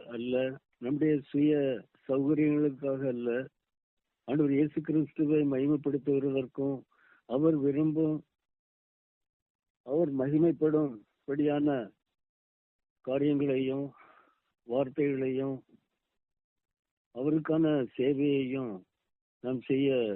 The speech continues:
நம்மை அர்ப்பணித்திருக்கின்றோம். இனி நான் அல்ல, கிறிஸ்துவே என்னில் ஜீவிக்கிறார்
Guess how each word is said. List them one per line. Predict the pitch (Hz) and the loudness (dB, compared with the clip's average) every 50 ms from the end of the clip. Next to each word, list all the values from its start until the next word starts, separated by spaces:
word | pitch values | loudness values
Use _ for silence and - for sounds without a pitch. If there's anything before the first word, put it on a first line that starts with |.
| 87 - - _ _ _ _ _ _ _ _ _ | -6 -8 -16 _ _ _ _ _ _ _ _ _
நம்மை | - 123 131 131 123 | -6 -4 -2 0 0
அர்ப்பணித்திருக்கின்றோம். | 120 120 113 - - 131 135 127 104 123 113 110 101 107 104 92 92 82 82 - _ _ _ _ _ _ _ _ _ _ _ _ _ _ _ _ _ _ _ _ _ _ _ - | 0 -2 -2 -2 -2 -2 -2 0 -2 -2 -4 -4 -4 -4 -4 -4 -6 -8 -8 -12 _ _ _ _ _ _ _ _ _ _ _ _ _ _ _ _ _ _ _ _ _ _ _ -4
இனி | 127 139 156 156 160 147 139 123 107 | 0 2 2 2 2 2 0 -2 -4
நான் | 98 101 107 117 131 139 139 147 | -4 -6 -4 -4 -2 0 0 0
அல்ல, | 143 139 139 135 135 135 131 113 - - - _ _ - | 0 0 0 0 0 0 -2 -4 -6 -12 -20 _ _ -6
கிறிஸ்துவே | - 139 151 139 143 - - 147 147 156 147 127 104 90 - _ _ _ _ _ _ - | -2 -2 -2 -2 -2 -2 -2 2 2 4 2 2 -2 -6 -10 _ _ _ _ _ _ -8
என்னில் | 123 131 139 139 139 135 - 101 | -4 -2 0 0 0 0 -2 -2
ஜீவிக்கிறார் | 101 123 135 139 143 139 135 - 135 135 135 127 113 | -2 0 0 0 0 -2 -2 -2 -2 0 0 -2 -2